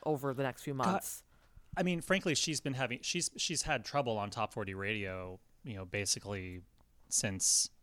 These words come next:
Speaker 2: Art Pop. I mean, Applause and Do What You Want were top ten hits, but she hasn't had a top ten pop songs hit since Do What You Want. And January of two thousand fourteen. So, you know, Perfect Illusion peaked at number twenty-two from, you know, uh, Joanne.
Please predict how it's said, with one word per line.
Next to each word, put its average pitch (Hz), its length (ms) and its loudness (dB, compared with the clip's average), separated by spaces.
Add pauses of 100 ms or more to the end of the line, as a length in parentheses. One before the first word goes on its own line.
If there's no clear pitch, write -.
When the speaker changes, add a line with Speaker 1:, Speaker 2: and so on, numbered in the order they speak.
(140)
Speaker 2:
Art 117 200 4
Pop. 107 300 -4
I - 20 -4
mean, 110 160 2
Applause 117 560 8
and 107 120 0
Do 120 120 2
What 113 160 0
You 110 80 -2
Want 110 300 2
were 113 120 -2
top 104 260 -2
ten 101 160 -2
hits, 123 180 0
but - 140 -4
she - 140 0
hasn't 160 180 0
had 143 100 -2
a 117 60 2
top - 300 0
ten 120 340 0 (640)
pop 135 220 4
songs 104 380 6
hit 101 240 -2 (240)
since - 300 2
Do 110 160 0
What 110 160 2
You 110 60 2
Want. 123 300 2 (360)
And 107 600 -4 (260)
January 107 440 2
of 98 60 -2
two - 80 -10
thousand 98 240 2
fourteen. 98 580 -2 (420)
So, 107 540 4 (100)
you 170 120 -4
know, 98 280 -2
Perfect - 300 2
Illusion 123 600 6
peaked 117 160 -2
at 113 60 -2
number 98 180 -4
twenty-two 120 640 4
from, 98 540 -4
you 127 100 -8
know, 98 340 -6
uh, 101 220 -8
Joanne. 120 640 2